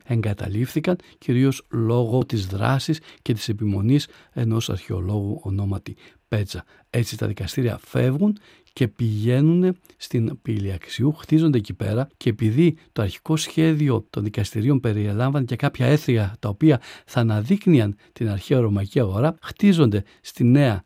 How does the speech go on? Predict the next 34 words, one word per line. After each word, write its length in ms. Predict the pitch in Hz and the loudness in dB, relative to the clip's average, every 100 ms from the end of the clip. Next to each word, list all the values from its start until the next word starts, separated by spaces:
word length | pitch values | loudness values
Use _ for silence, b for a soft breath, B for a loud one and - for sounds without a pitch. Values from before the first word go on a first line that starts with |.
| - | -6
τοποθεσία 680 | 110 107 98 95 196 196 - _ | -4 -4 -4 -2 0 0 -2 _
με 300 | 127 147 160 | 2 4 4
το 140 | 151 | 2
παλιό 280 | 110 113 139 | -2 0 0
σχέδιο 420 | - 127 165 208 | 0 0 2 0
και 180 | 160 165 | 0 0
έχουν 260 | 160 - 117 | 0 0 2
δύο 200 | 120 113 | 2 2
έθρια 240 | 110 104 | 2 -4
ακόμη 240 | 104 117 | -2 -2
τα 100 | 110 | -2
δικαστήρια, 420 | 101 110 113 180 156 | -4 -4 -2 0 0
τα 80 | |
οποία 140 | 127 170 | 0 2
ήταν 240 | 160 147 B B | 2 0 B B
προγραμματισμένα, 920 | - 156 131 117 110 101 101 123 156 156 | -2 0 2 0 0 -2 2 4 4 2
ήταν 300 | 123 123 110 | 0 0 -2
προορισμένα, 800 | - 151 113 104 104 123 135 113 | 2 4 4 0 0 2 4 2
να 60 | 95 | -2
το 100 | 98 | -6
πούμε 200 | 117 107 | -4 -2
καλύτερα, 400 | 110 151 175 165 - | -2 2 2 0 -2
να 80 | |
αναδεικνύουν 500 | 127 117 107 160 160 160 B _ | 0 0 0 2 2 0 B _
άλλες 340 | 160 151 104 | -2 0 0
ομορφιές 440 | 104 101 - 131 - b b | -2 -4 -4 -6 -6 b b
πέρα 180 | - 117 | -4 -2
από 100 | 104 | -2
τις 120 | - | -6
ομορφιές 420 | 110 101 - 101 | -6 -6 -4 -6
της 140 | - - | -6 -14
πύλης 360 | 98 92 92 - | -10 -10 -10 -14
Αξιού. 420 | - - - - _ | -12 -10 -10 -12 _
Όμως, 380 | - 147 160 156 | 0 4 4 2